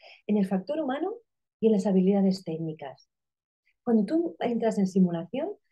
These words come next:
puedes ver eso en trescientos sesenta grados. Y eso es lo que somos. Somos habilidades técnicas y no técnicas. Y la simulación nos permite ver eso de nuestros profesionales.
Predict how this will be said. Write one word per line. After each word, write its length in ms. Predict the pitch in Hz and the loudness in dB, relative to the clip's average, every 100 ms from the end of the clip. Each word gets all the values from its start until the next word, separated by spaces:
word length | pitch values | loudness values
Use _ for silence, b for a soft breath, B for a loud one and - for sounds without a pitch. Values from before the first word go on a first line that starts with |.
| _ _ | _ _
puedes 260 | 277 247 | -2 0
ver 120 | 208 220 | 0 0
eso 220 | 247 247 | -2 -6
en 80 | 226 | -4
trescientos 460 | 180 - 196 185 | -4 0 0 0
sesenta 440 | 185 180 165 156 147 | -6 -10 -12 -10 -10
grados. 500 | 147 147 147 - _ _ _ | -8 -8 -10 -14 _ _ _
Y 120 | 214 | -6
eso 160 | 254 269 | -6 -6
es 100 | 226 | -4
lo 120 | 196 | -4
que 100 | 185 | -4
somos. 480 | 185 320 330 - _ _ _ _ | -6 -6 -8 -10 _ _ _ _
Somos 300 | 277 254 190 | -2 0 2
habilidades 580 | 170 - 160 185 214 - | 0 0 0 2 2 0
técnicas 420 | 214 254 - 202 | -2 -2 -6 -4
y 60 | |
no 120 | 180 160 | -4 -2
técnicas. 580 | 170 175 147 143 131 _ B B - | -2 -2 -4 -10 -16 _ B B 0
Y 60 | |
la 100 | 220 | 0
simulación 640 | 214 214 208 208 190 277 285 | 2 0 0 0 -2 -4 -6
nos 160 | 185 | -4
permite 460 | - 165 165 160 156 | -4 -4 -4 -4 -2
ver 140 | 151 | -2
eso 360 | 143 - 151 - b b _ | -2 -8 -14 -18 b b _
de 100 | 185 | 2
nuestros 340 | 180 175 165 | 2 0 -10
profesionales. 920 | - 160 160 - 151 139 - - - | -10 -10 -10 -8 -10 -10 -14 -16 -20